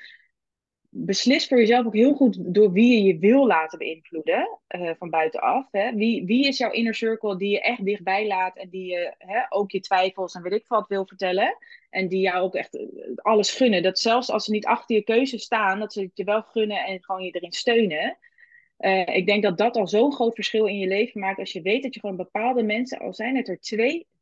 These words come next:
drie, één, eh, als je maar iemand in je leven hebt waarvan je weet, "Oké, wat ik ook doe, ze staan altijd achter me." Eh, dat dat al zo'n groot verschil maakt, omdat je dan de rest van de buitenwereld veel makkelijker, ehm, kan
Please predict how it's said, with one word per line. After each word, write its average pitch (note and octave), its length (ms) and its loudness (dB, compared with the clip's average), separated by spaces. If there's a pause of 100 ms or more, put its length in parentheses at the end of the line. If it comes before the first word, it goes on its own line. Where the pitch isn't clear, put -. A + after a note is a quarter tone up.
drie, D4+ 340 -2 (360)
één, D#4 380 0 (260)
eh, C4+ 380 -4
als A3+ 140 -6
je B3+ 80 -2
maar A#3 140 -2
iemand E4+ 360 -2
in C4 80 0
je B3 80 2
leven B3+ 300 -2
hebt G#3 180 -6
waarvan G#3+ 320 -6
je G#3 80 0
weet, G#3 280 -2
"Oké, F#3 320 -2
wat A#3+ 240 -2
ik - 120 -18
ook G#3+ 200 -2
doe, E4 280 0 (240)
ze - 100 -10
staan G#3 480 -6
altijd C#4 360 -2
achter C4+ 320 -4
me." D#4 260 0 (460)
Eh, G3+ 300 -2
dat G3 140 -2
dat B3 180 -2
al G#3+ 100 -2
zo'n B3+ 260 -2
groot A#3+ 240 -4
verschil A#3+ 320 -2
maakt, F#3 280 -4
omdat G3+ 180 -8
je G#3+ 60 -10
dan G#3 240 -4 (140)
de F#3 120 2
rest A#3 340 0
van G3+ 180 -4
de F3+ 60 -2
buitenwereld F#3 760 -2
veel C4+ 240 0
makkelijker, G3+ 680 -2 (280)
ehm, F3 440 -12 (240)
kan G3 160 -2